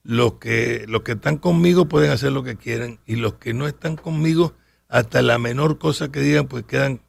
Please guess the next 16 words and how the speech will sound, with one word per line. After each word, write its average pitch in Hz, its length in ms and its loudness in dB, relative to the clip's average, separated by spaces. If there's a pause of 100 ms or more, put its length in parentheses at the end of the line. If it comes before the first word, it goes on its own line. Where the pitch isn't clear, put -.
totalmente 127 640 -4
fuera. 135 360 0 (520)
Entonces, 135 460 0
eso, 147 500 4 (380)
eh, 123 360 -2
eso 135 240 2
genera 151 400 4 (480)
un 151 180 8
clima 165 360 4
de 151 140 6
desconfianza 127 1000 4
y 110 60 -2
de 104 120 -2
falta 143 360 -6
de 139 160 0
credibilidad, 135 680 2